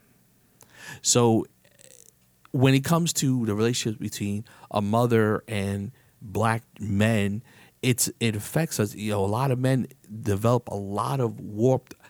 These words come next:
ideas of what relationships are. You learn how to treat a woman from your mother, but if your mother is hopping from man to man and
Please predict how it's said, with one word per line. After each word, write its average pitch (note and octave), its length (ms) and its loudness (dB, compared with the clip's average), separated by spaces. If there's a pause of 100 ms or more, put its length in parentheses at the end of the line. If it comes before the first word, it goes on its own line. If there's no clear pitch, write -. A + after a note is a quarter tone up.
(220)
ideas A2+ 560 -2
of G2+ 80 -2
what F2 120 -4
relationships F#2 760 -4 (160)
are. B2 400 0 (560)
You C#3 200 6
learn F3+ 340 6
how D3 160 2
to A#2+ 60 2
treat B2+ 300 0
a A2 60 2
woman G#2+ 340 0
from F#2 240 -8
your F2+ 140 -8
mother, G#2 280 0
but F#2+ 200 0
if - 120 -12
your G2+ 120 -6
mother C3 320 2
is A2 100 -2
hopping A#2 320 -6
from G2+ 240 -8
man G2+ 280 -4
to E2+ 60 -10
man G#2+ 440 -4
and F#2 200 -10